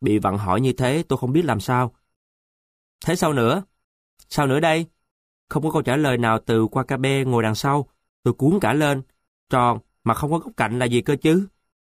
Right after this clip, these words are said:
Là người nào đó chăng?" "Là tướng quân Tokugawa Ieyasu ạ." Trong lớp rộ lên tiếng cười. "Đồ ngốc, cậu tưởng đây là giờ học gì?"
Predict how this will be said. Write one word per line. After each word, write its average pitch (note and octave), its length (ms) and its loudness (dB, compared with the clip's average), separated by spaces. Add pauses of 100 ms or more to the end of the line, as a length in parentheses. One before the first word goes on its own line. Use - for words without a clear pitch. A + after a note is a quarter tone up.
(220)
Là B2 140 0
người A#2+ 140 2
nào A#2+ 80 2
đó D3 220 0
chăng?" D#3+ 220 0 (1500)
"Là A#2+ 120 0
tướng E3 300 2
quân D#3 300 4
Tokugawa C#3+ 840 2
Ieyasu C#3 540 2
ạ." A#2 300 4 (540)
Trong G#2+ 180 0
lớp C3+ 240 0
rộ F#2 180 0
lên G#2 200 0
tiếng C#3 180 -2
cười. G#2+ 380 2 (760)
"Đồ A2 160 2
ngốc, F#3+ 240 2 (520)
cậu A2+ 220 2
tưởng B2 320 2
đây D3+ 120 2
là C#3 80 2
giờ A#2+ 160 2
học A2+ 200 -2
gì?" B2 280 2